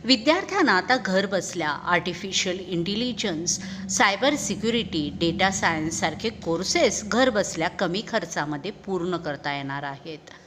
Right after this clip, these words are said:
केंद्र सरकारने दोन हजार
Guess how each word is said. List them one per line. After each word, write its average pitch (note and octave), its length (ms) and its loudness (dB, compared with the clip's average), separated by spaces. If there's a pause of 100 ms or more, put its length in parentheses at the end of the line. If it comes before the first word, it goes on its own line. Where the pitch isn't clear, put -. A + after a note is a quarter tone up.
(800)
केंद्र D#4+ 360 6
सरकारने A#3 600 4
दोन F#3+ 220 2
हजार G3 260 0